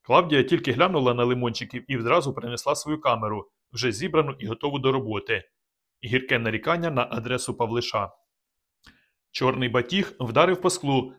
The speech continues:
розпоровши одного з лимончиків, і його сік жовтими патьоками почав сповзати склом. Решта лимончиків завмерли. Батіг повз повільно, розширюючись,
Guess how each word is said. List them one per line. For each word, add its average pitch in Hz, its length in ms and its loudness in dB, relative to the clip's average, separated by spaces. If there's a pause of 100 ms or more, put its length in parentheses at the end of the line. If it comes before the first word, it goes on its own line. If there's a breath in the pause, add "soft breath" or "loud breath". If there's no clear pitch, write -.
розпоровши 131 600 0
одного 123 400 0
з 127 60 -4
лимончиків, 113 640 -4 (360 soft breath)
і 123 80 -6
його 123 260 2
сік 180 340 -4
жовтими 120 440 -2
патьоками 147 720 -2
почав 135 320 0
сповзати 127 520 0
склом. 107 420 -4 (800)
Решта 143 260 0
лимончиків 147 540 -2
завмерли. 110 680 0 (720)
Батіг 123 480 -2
повз 131 260 0
повільно, 143 640 -2
розширюючись, 143 880 0